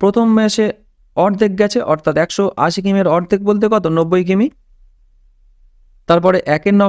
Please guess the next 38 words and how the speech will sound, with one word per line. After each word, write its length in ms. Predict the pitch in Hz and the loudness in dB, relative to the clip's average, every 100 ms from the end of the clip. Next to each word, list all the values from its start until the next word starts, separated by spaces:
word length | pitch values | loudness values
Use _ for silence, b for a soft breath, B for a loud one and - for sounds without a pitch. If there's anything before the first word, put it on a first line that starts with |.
| 196 | 2
ভাগ, 120 | 247 - _ _ _ _ | -2 -4 _ _ _ _
আহ, 120 | 131 110 | -4 -2
একশো 200 | 160 - - 147 | -2 -2 -2 -2
আশি 160 | 170 196 | 0 -2
এর 80 | 180 143 | -2 -4
একের 180 | 147 175 | -2 -2
ন 20 | 175 | 0
ভাগ 100 | 170 - | -2 -4
সমান 180 | 165 156 - | -4 -4 -4
কুড়ি 180 | 156 160 | -4 0
কিমি। 180 | 185 208 269 _ _ _ _ _ _ _ _ _ _ _ | 0 -2 -4 _ _ _ _ _ _ _ _ _ _ _
তাহলে 160 | 139 131 | -2 0
বাকি 180 | 131 175 170 | 0 0 0
পড়ে 160 | 180 180 | 0 0
থাকে, 180 | 190 254 311 _ _ _ _ _ - | 0 0 -2 _ _ _ _ _ -4
এটা 120 | 147 151 | -2 0
নয় 220 | 147 156 160 - _ 156 156 | 0 -2 -4 -10 _ -8 -2
দুই 120 | 165 156 139 | 0 0 0
এগারো, 180 | 143 160 156 | 0 -2 -2
অর্থাৎ 160 | 151 143 | -2 -4
একশো 160 | 151 147 135 | -2 -2 0
দশ 120 | 151 196 | -2 -2
হলো, 160 | 233 302 - _ _ _ _ _ | -2 -2 -8 _ _ _ _ _
তাহলে 160 | 131 120 | 0 0
বাকি 160 | 117 147 | 2 0
পড়ে 120 | 160 165 | 0 0
থাকে 180 | 180 285 285 - | 0 -2 -4 -8
সত্তর 340 | - - 175 - | -10 -2 -4 -2
কিমি। 220 | - 110 - _ _ _ _ _ _ _ | -6 -6 -12 _ _ _ _ _ _ _
তাহলে 140 | - 131 | -6 -4
এই 60 | 135 | -2
সত্তর 280 | 147 - 175 175 | -6 -2 -2 0
কিমি 160 | 175 160 | -2 -2
গেছে 160 | 139 135 - | -4 -6 -4
চোদ্দ 220 | 135 135 160 | -4 -4 -4
কিমি 160 | 165 160 | -2 0
per 120 | 160 156 | 0 0
hour-এ। 260 | 156 156 | 0 -2